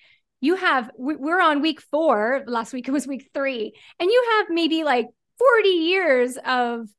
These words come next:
past experiences that we have to, you know, get through. We're, we're, we're just at the beginning.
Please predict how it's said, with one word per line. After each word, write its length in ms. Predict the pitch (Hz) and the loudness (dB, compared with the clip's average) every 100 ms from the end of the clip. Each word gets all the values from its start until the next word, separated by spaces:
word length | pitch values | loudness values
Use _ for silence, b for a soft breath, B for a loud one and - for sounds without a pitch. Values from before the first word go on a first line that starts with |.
| - | -10
past 380 | 349 359 349 | -4 -4 -4
experiences 1000 | 262 - - 370 403 392 311 - 233 226 | -12 -12 -6 -2 0 0 -2 -2 -4 -4
that 120 | 240 240 | -6 -4
we 120 | 269 | -4
have 260 | 269 285 | -2 -4
to, 340 | 285 240 226 226 | -2 -2 -2 -4
you 140 | - 285 | -4 -2
know, 260 | 226 233 - 233 | -2 -4 -8 -4
get 280 | 330 494 - | 0 0 -4
through. 280 | 311 233 | -4 -2
We're, 240 | 208 262 269 | -2 -4 -8
we're, 140 | 311 247 - | -10 -16 -16
we're 300 | 294 330 247 | -6 -4 -4
just 560 | 214 285 339 359 349 349 | -4 -2 0 2 0 -2
at 100 | 330 | -4
the 80 | 285 | -4
beginning. 480 | 233 220 139 147 | -4 -6 -8 -14